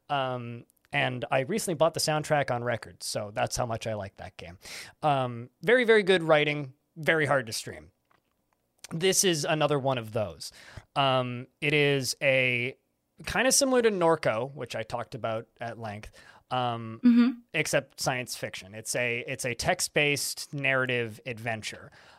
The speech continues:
Speaker 1: um, that is trying to deconstruct capitalism at its absolute worst possible point. Um, the whole conceit of the lore for the world is you are a sleeper, being you are a person who has sold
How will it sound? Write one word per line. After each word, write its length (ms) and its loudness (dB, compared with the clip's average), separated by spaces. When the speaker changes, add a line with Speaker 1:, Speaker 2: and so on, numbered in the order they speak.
Speaker 1:
um, 600 0
that 220 6
is 320 -4
trying 440 0
to 180 -4
deconstruct 680 -4
capitalism 720 -4
at 100 -2
its 140 -6
absolute 540 -6
worst 400 -8
possible 420 -6
point. 320 -14
Um, 600 -6
the 260 4
whole 400 6
conceit 580 -2
of 160 -4
the 60 -6
lore 500 2
for 220 -4
the 80 -4
world 560 2
is 340 -2
you 140 -2
are 220 4
a 160 -8
sleeper, 540 -4
being 420 -10
you 180 -4
are 140 6
a 100 0
person 400 0
who 140 2
has 180 0
sold 520 6